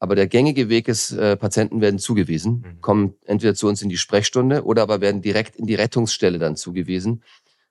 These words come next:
Speaker 1: weil das ja auch Tumore sind, wo man nicht gerne längere Wartezeiten in Kauf nehmen möchte.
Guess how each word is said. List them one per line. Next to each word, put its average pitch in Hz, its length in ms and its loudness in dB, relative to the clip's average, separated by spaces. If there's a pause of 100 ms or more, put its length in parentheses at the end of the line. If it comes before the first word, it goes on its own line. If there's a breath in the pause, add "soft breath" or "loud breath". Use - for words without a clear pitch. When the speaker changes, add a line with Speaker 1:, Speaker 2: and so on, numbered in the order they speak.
Speaker 1:
weil 95 100 2
das 98 120 -2
ja 101 100 4
auch 101 100 2
Tumore 107 440 0
sind, 104 240 0
wo 101 80 0
man 98 320 0
nicht 98 220 -6
gerne 90 320 2
längere 87 340 -2
Wartezeiten 85 640 -2
in 80 100 -4
Kauf 90 280 -2
nehmen 76 220 -4
möchte. - 280 -14